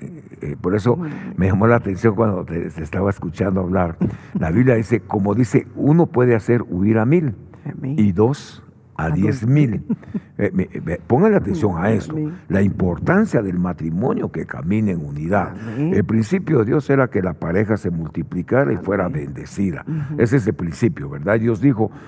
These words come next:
Speaker 1: "No es bueno que el hombre esté solo", pues también dijo, "No es bueno que la mujer esté sola", ¿verdad?
Speaker 2: Exacto. Ujú.
Speaker 1: Es, eh, eh, así que para aquellos que están solos o solas, pues,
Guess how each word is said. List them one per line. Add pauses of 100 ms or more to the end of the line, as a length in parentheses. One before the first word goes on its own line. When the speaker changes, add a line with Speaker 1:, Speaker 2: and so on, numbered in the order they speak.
(180)
Speaker 1:
"No
es
bueno
que
el
hombre
esté
solo",
pues
también
dijo,
"No
es
bueno
que
la
mujer
esté
sola",
¿verdad?
Speaker 2:
Exacto.
Ujú.
Speaker 1:
Es,
eh,
eh,
así
que
para
aquellos
que
están
solos
o
solas,
pues,